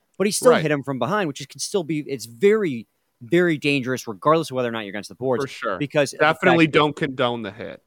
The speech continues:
Speaker 1: You
Speaker 2: For
Speaker 1: can't,
Speaker 2: sure,
Speaker 1: you're
Speaker 2: no.
Speaker 1: still, it's still unsuspected. So you, you can't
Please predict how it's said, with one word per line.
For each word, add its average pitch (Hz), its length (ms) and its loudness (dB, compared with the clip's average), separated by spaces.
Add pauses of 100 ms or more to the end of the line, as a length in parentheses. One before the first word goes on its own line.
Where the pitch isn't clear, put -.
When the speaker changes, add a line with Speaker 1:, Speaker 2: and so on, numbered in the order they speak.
(140)
Speaker 1:
You 151 160 -4
Speaker 2:
For - 40 -10
Speaker 1:
can't, 185 300 2
Speaker 2:
sure, 90 200 -10
Speaker 1:
you're 151 120 -4
Speaker 2:
no. 151 60 0
Speaker 1:
still, 190 460 0
it's 147 200 -8
still - 380 -2
unsuspected. - 800 -6 (280)
So 151 140 0
you, 143 200 -2
you 135 220 -8
can't - 320 -4